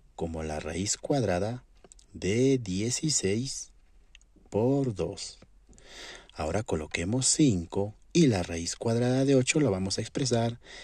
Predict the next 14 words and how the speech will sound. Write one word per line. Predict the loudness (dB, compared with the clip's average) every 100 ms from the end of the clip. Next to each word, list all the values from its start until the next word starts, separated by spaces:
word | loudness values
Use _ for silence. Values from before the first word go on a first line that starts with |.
| -20 -20 -20 0
como | 4 6 6
la | 4
raíz | 2 0 -2
cuadrada | -2 -2 0 0 -2 -6 -10 -20 -16 -6
de | -4 -4
cuatro | -4 -6 -4 -6 -6 -16 -20 -20 -20 -20 -8
por | 0 0 0
dos. | -4 -6 -8 -10 -20 -18 -16 -14 -18 -2
Ahora | 6 6 6
copiemos | 0 0 4 4 4 0 -4
menos | -4 0 2 2 2 0 -2 -6
diecisiete | -4 0 0 -2 -4 -4 -2 -2 -2 -4 -6 -8 -18 -16
raíz | -10 -6 -4 -2 -4
cuadrada | -4 -4 0 0 -2 -4 -8